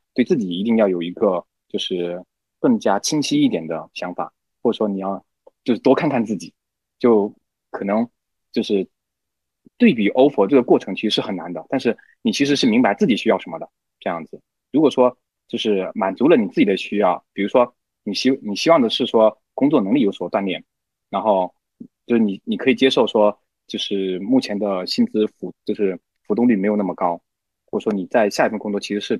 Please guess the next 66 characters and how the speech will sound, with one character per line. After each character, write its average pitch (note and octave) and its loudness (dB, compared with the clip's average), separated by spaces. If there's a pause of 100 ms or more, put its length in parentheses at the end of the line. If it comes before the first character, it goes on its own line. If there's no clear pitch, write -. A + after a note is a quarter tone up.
平 - -10
薪 A#2+ 2
跳， G2 -4 (480)
但 A#2 0
是 G2+ -2
你 F#2+ -8
获 - -2
得 A2+ 2
的 G#2 2
机 B2 0
会 A2 0
是 - -10
更 A#2 -2
大 F#2+ -4
的， - -14 (680)
或 A2 -4
者 G2 -12
说 G#2 -2 (300)
你 G#2+ -8
能 F#2 -8
够 A2+ 4 (520)
就 A2 -6
是 - -4
去 - -4
到 A2+ 2
一 F#2+ -2
个 F#2+ 2
你 F#2 -10
自 - 0
己 A2+ 4
觉 G2 -2
得 G2 -2
说， G2 -4
哎， G#2 -2
那 A2+ -2
个 G#2+ -4 (320)
团 F#2 -10
队 G#2+ 2 (380)
以 G2 -4
及 F#2+ -8
那 A#2 2
个 G2 0
经 A#2+ 0
验， F#2 0
你 F2 -8 (320)
经 B2 0
过 B2+ 4
你 G2 -2
的 F2+ -4
调 A#2+ 4
查， E2+ -6 (340)
它 G#2 -6
是 G2 0
你 F2+ -10
认 A2 0
为 F2 -4 (360)
你 F2+ -8
期 - -4
望 G2 -2
去 - -4
的 - -6
团 E2+ -10
队， E2 -10
我 F#2+ -8
觉 G2 0
得 F#2+ -2